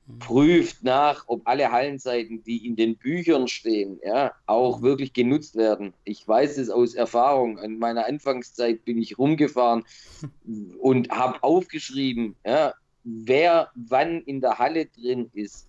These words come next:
Speaker 2: ja,
Speaker 1: Hm.
Speaker 2: und hab das dann weitergegeben.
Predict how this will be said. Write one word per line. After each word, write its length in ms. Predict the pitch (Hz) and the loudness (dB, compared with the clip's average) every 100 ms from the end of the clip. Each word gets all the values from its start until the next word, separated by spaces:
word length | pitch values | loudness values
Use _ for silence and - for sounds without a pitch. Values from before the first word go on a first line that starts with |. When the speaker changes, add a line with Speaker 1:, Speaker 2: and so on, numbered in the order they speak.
| - | -10
Speaker 2:
ja, 320 | 101 127 156 - - - | -2 -2 -2 -10 -20 -14
Speaker 1:
Hm. 120 | 180 - | -14 -10
Speaker 2:
und 500 | - 117 117 113 - - | 2 4 4 2 -2 -4
hab 220 | 127 - | -4 -2
das 140 | 131 | -4
dann 180 | 131 120 | -6 -6
weitergegeben. 800 | 120 165 160 123 - 113 104 101 | -2 -2 -4 -8 -4 -4 -4 -10